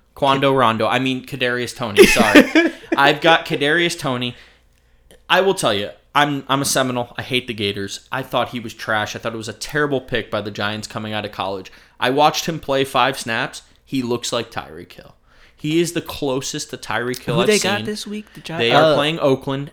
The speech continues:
Speaker 1: at
Speaker 2: Oakland?
Speaker 1: home. They have no one else to throw to. I think Kadarius Toney is gonna have a monster week.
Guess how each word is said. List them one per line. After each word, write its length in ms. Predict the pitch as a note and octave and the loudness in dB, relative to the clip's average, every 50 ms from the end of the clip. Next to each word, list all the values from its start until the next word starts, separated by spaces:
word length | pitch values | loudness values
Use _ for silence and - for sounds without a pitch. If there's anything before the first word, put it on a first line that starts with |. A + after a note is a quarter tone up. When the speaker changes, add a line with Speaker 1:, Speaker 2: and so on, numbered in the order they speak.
| _ _ | _ _
Speaker 1:
at 180 | - B2+ C3 - | 0 2 2 2
Speaker 2:
Oakland? 140 | E3 D#3 D#3+ | 2 0 -2
Speaker 1:
home. 340 | D3+ C3 B2+ C3 C#3 D3 D#3 _ _ _ _ _ | -2 -2 -2 -2 -4 -8 -12 _ _ _ _ _
They 100 | A2+ A2 | -8 -6
have 240 | A2+ A#2 G#2 G2+ G#2 | -4 -6 -6 -6 -8
no 140 | G2+ G#2 A2 | -8 -6 -4
one 160 | A#2+ C3+ C#3+ | -4 -2 -2
else 160 | C#3+ D3+ D3+ | -2 -4 -4
to 80 | - D#3+ | -10 -10
throw 240 | - - B2 A#2 | -6 -4 -2 -2
to. 300 | A2+ - - G#2+ G#2 G#2+ - _ - | -4 -4 -8 -10 -10 -10 -12 _ -6
I 120 | G#2 A2+ | -6 -4
think 240 | A2 - B2 A#2 - | -4 -6 -8 -10 -8
Kadarius 440 | - A#2 G#2+ A2+ B2 C3+ C#3 C3+ - | -8 -6 -4 -2 -2 -2 -4 -6 -8
Toney 240 | - B2+ A#2+ A#2 A2+ | -10 -10 -8 -8 -10
is 80 | A2 | -10
gonna 140 | - G#2+ G#2 | -10 -10 -8
have 140 | A2 G#2 G2 | -8 -8 -8
a 60 | E2+ | -10
monster 460 | F#2 F#2+ G#2 G#2 A2 G#2+ - - B2+ | -10 -8 -8 -6 -8 -8 -8 -8 -8
week. 340 | A2 G#2 G#2+ G#2 G#2 G2+ | -8 -6 -8 -8 -8 -10